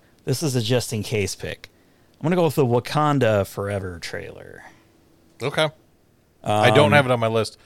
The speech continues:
Speaker 2: but yeah,
Speaker 1: it
Speaker 2: I'm
Speaker 1: Okay. Okay. So I,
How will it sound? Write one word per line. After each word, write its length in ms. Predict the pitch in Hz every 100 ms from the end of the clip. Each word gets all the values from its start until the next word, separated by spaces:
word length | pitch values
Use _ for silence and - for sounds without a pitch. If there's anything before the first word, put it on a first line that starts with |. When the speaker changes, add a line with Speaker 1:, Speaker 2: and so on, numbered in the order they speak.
| - _ _ -
Speaker 2:
but 260 | 110 -
yeah, 140 | 113 110
Speaker 1:
it 60 | -
Speaker 2:
I'm 220 | 98 113 - -
Speaker 1:
Okay. 340 | 165 240 - - _ _ _ -
Okay. 280 | 131 113 - _ - - - _ -
So 200 | 160 -
I, 180 | 147